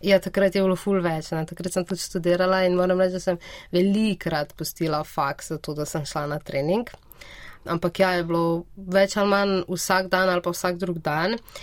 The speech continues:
Jaz sem si želela trenirati ful več, ampak enostavno zaradi diagnoze, ki jo imam, to nisem mogla, ker sem rabila enako mero počitka kakor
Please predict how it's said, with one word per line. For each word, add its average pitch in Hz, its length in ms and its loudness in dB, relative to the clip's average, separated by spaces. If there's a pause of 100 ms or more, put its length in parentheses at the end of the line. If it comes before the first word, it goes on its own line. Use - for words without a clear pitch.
(180)
Jaz 196 200 2
sem 208 80 -2
si 196 160 0
želela 185 400 6
trenirati 180 500 2
ful 170 240 0
več, 143 340 -4
ampak 175 360 0
enostavno 196 480 2
zaradi 180 400 0
diagnoze, 180 520 4
ki 180 180 0
jo 165 80 2
imam, 185 420 4 (320)
to 196 160 2
nisem 190 320 4
mogla, 160 420 0 (380)
ker 190 100 4
sem 196 220 2
rabila 196 320 2
enako 196 400 2
mero 190 280 6
počitka 208 600 -4
kakor 214 460 0